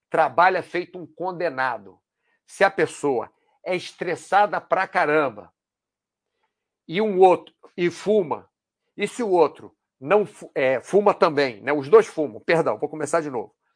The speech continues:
pra explicar bem o que o Paulo tá falando aí. Eu acho que vocês já entenderam, mas eu eu quero explicar aqui. Duas pessoas que fumam. Uma é super estressada, burnout, tem uns amigos horríveis, tá sempre, é, nervoso,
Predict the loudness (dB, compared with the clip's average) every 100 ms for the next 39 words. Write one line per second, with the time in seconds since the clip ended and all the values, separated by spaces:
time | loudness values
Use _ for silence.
0 | _ _ -8 -6 -6 -8 -12 -10 -6 -4
1 | -4 -6 -6 -4 -2 -2 -4 -4 -4 -6
2 | -8 -10 -8 -6 -6 -10 -4 -2 -4 -8
3 | -10 -12 -12 -10 -10 -10 -14 _ _ _
4 | _ -12 -8 -8 -8 -12 -6 -6 -6 -12
5 | -20 _ _ _ _ _ _ 6 12 12
6 | 10 -6 -4 -6 -8 -10 -10 -10 -14 _
7 | _ _ -2 0 2 0 -2 -4 -4 -4
8 | -2 -2 -6 -10 -10 0 4 4 2 -6
9 | -10 _ 4 6 6 6 4 6 4 2
10 | -8 _ _ _ 2 2 2 0 2 2
11 | 0 -6 -6 -6 -6 -6 -4 -6 -4 -6
12 | -4 -10 -6 -6 -6 _ _ -6 -2 -2
13 | -4 -6 -8 -8 -2 6 8 8 6 0
14 | -6